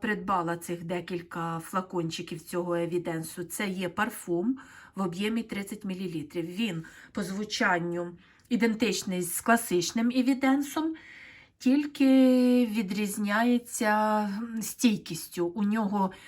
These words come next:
трошки більша стійкість і більш насиченіший.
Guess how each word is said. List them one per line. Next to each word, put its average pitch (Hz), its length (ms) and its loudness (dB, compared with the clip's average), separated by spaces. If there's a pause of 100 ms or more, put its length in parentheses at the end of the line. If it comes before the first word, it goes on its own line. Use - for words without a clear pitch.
(280)
трошки 220 360 2
більша 180 400 0
стійкість 302 720 2
і 220 80 0
більш 233 340 0
насиченіший. 160 1200 -4